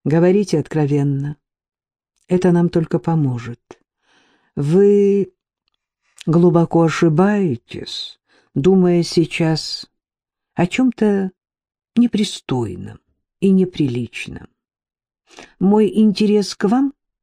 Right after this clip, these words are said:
не имеет той особой подоплёки. Но как бы поточнее сказать, он мучительно подыскивал слова для объяснения.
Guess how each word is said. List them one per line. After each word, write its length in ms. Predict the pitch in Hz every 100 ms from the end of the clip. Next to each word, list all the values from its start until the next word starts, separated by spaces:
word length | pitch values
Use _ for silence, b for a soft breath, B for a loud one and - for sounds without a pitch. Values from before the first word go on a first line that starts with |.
| _ _ _ _
не 260 | 214 247 254
имеет 360 | 247 240 226
той 240 | - 214 214
особой 640 | 196 - 202 185 190 190
подоплёки. 760 | - 180 175 - 104 - - _ _ _ _ b b b _ -
Но 520 | 240 233 233 226 220
как 220 | - 233
бы 100 | 208
поточнее 720 | - 180 190 - - 147 135
сказать, 640 | 127 - 185 190 240 - - _ _ _ _ _ _ -
он 180 | 214 214
мучительно 880 | 220 220 - 277 - - 226 214 214
подыскивал 720 | - 175 170 180 - 160 165
слова 440 | - 170 160 160
для 180 | 151 160
объяснения. 800 | 156 160 185 - 254 220 208 190